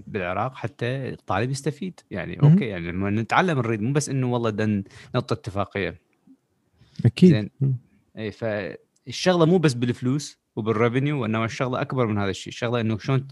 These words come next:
Speaker 1: تبدي تاخذ تكنولوجيا من الخارج وتحطها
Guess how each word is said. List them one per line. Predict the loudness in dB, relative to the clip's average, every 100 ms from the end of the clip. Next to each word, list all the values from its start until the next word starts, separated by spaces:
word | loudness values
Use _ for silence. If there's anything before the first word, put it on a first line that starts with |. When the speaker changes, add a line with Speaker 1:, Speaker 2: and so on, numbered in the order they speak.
| -10
Speaker 1:
تبدي | -10 -10 -8 -4 -4 -8 _ -20 _ _
تاخذ | -2 -2 0 -4 -4 _
تكنولوجيا | -10 -6 -2 0 0 0 -2 -4 -12 _ _ _ -12
من | -2 -2
الخارج | 0 0 0 -2 -8
وتحطها | -12 -8 -6 -4 -4